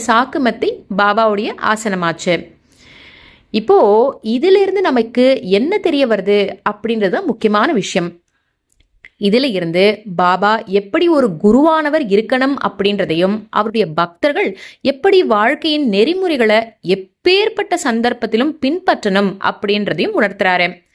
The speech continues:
வெயில், குளிர், பனி, இது எல்லாமே எதுவா இருந்தாலும் எல்லாத்தையும் பாபா ஒன்னாதான் பார்த்தாரு.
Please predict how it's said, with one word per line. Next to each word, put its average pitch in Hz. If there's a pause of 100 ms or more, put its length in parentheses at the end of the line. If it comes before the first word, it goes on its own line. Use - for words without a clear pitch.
(400)
வெயில், 202
குளிர், 220
பனி, 208
இது 196
எல்லாமே 240
எதுவா 196
இருந்தாலும் 247
எல்லாத்தையும் 294
பாபா 208
ஒன்னாதான் 220
பார்த்தாரு. 185